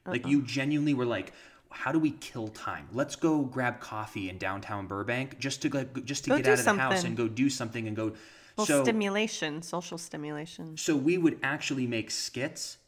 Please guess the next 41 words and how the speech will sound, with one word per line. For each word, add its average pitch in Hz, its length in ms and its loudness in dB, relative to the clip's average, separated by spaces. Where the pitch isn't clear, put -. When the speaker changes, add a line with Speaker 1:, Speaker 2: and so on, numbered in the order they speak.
Speaker 1:
because 143 400 0
it 123 100 -4
was 120 140 -4
killing 131 380 -4
time 120 360 -2
and 117 80 -2
it 117 80 -4
was 104 160 -8
fun 110 560 -2
and 117 160 -2
we 120 80 -2
were 110 200 -2
learning 113 380 -2
how 110 80 -4
to 104 60 -6
be 101 100 -2
better 98 280 -2
actors, 131 500 -4
but 120 140 0
we 123 100 2
weren't 127 420 0
also 117 460 0
tied 113 560 -2
to 120 300 0
the 107 480 0
post, 127 640 -2
the 110 120 -2
likes, 110 720 -4
the 120 80 -2
subscribes, 107 680 -2
the 113 100 -4
views. 110 560 0
Like, 123 160 -2
we 143 80 6
didn't 147 140 4
Speaker 2:
Mm. 147 60 -2
Speaker 1:
show 143 120 0
it - 80 -6
to - 60 -10
anybody. 90 300 -4
Like, 110 140 -2